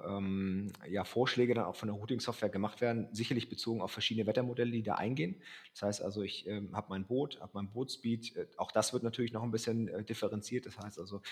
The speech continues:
ähm, zum Teil wird eben eine hundert Prozent Performance, auch eine, eine neunzig und achtzig Prozent Performance berechnet. Das heißt also, wenn ich das nicht alles aus dem Schiff raushole, wo läge ich dann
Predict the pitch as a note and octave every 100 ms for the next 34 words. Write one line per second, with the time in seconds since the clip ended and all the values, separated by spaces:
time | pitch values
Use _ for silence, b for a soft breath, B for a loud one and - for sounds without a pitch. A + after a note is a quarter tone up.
0 | B B - F#2+ F#2 - - G#2 G2 F#2+
1 | F#2+ G#2+ - G2 F#2 - G2 F2+ G#2 A2+
2 | G#2+ - - - - G#2+ G#2+ G2+ G2+ G2+
3 | G#2 G2+ - - G2+ F#2 - G2 G2+ G#2+
4 | A2+ G#2+ G#2 F#2 - - B2 - - A#2+
5 | A2+ A2 - A2 A#2 - G#2 A2 A2 -
6 | B B - F#2+ F2+ G2 G2+ G2+ G2+ -
7 | - G#2 - A#2 F#2 - - A#2+ - G2+
8 | - A2+ A2+ G#2 - F#2+ G#2 A#2 - G#2
9 | G#2+ A2+ F#2 - F#2+ F#2+